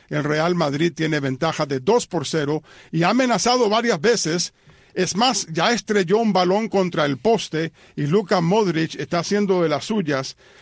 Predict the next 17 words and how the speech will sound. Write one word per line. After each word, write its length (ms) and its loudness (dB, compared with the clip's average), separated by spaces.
pero 240 4
también 420 2
Chelsea 540 0
ha 140 -2
tenido 340 2
un 100 -2
par 180 -2
de 120 -2
jugadas 420 -2
bonitas. 600 0
El 140 0
partido 420 2
muy 260 2
entretenido, 800 0
cero 340 2
a 60 2
cero, 400 0